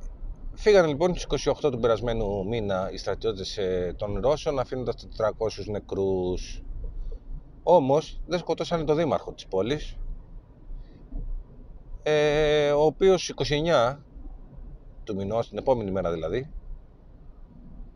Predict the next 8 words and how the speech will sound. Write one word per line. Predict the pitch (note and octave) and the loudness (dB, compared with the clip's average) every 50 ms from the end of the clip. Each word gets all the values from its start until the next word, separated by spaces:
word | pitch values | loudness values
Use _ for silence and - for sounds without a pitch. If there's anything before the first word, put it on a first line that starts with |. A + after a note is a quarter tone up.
| - - - | -14 -14 -10
βγήκε | - A#2 D3 D3+ B2+ - A#2+ G#2+ G2 F#2 F2+ | -4 -2 0 0 0 0 2 2 2 2 0
στα | E2+ - E2 D#2 | 0 -2 -6 -4
social | D2+ A#2 C3 B2+ - D#3 D3+ C#3+ C3 | -2 -2 -2 0 2 2 2 2 0
και | - A#2 - | -2 -4 -2
πανηγύρισε | A2+ G#2 G2 G2 F2 G#2 C3+ C#3 C#3 B2+ - D3+ D3+ D3+ D3+ - - - - - - - - - - - - - - - - - - - | -2 -2 -2 -2 -2 0 0 0 0 -2 -2 -2 -2 -2 -4 -8 -12 -14 -14 -18 -18 -16 -14 -14 -14 -12 -12 -12 -14 -14 -16 -18 -18 -12
για | - G#2 A2+ A#2+ A#2 F#2+ | -4 2 4 4 4 4
την, | - - A#2+ A2+ A2+ A2 A2 A2+ | 2 0 0 0 0 0 0 0
ε, | A2 A2 A2 G#2+ G#2 G#2 G#2 G2 G2 F#2+ F#2+ F#2+ F#2+ F#2 F#2 F#2 F2+ F2 F2 F2+ F2 F2 F2 E2 D#2 D#2 | 0 2 2 2 0 0 0 0 0 0 0 0 -2 -2 -2 -2 -2 -4 -4 -6 -8 -8 -10 -12 -12 -14